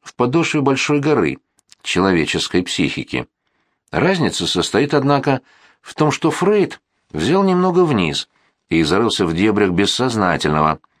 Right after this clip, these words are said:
а мы добрались уже до света. Изучая явления иррадиации и концентрации торможения в мозгу, мы по часам можем ныне проследить, где начался интересующий нас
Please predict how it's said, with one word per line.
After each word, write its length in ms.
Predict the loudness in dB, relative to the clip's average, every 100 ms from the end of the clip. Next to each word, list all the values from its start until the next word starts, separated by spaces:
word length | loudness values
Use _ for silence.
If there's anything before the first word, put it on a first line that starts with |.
| _ _ _ 0
а 160 | 2
мы 180 | 4 2
добрались 520 | 2 2 2 2 0
уже 220 | 0 0
до 160 | 2 0
света. 500 | 0 0 0 -2 -4 _ _ _ _ _ _
Изучая 400 | -2 -2 0 2
явления 600 | 2 2 2 2 0 -4 -10 -20 _
иррадиации 760 | 0 2 2 2 0 -2 -2 0
и 40 |
концентрации 720 | 0 0 -2 0 0 0 -2
торможения 640 | 0 2 2 2 0 0 0
в 60 |
мозгу, 480 | 0 0 0 -2 -4 _ _ _ _
мы 180 | 0 2
по 120 | 2
часам 380 | 0 0 0 2
можем 400 | 2 0 -2 -4 -18 _
ныне 320 | 0 4 2
проследить, 760 | 4 2 2 0 2 0 -2 -8 _ _ -10
где 220 | -2 0
начался 640 | 0 2 0 0 0 0 -2 _ -20 _
интересующий 880 | 0 0 2 0 0 2 0 0 0
нас 340 | 0 0 -4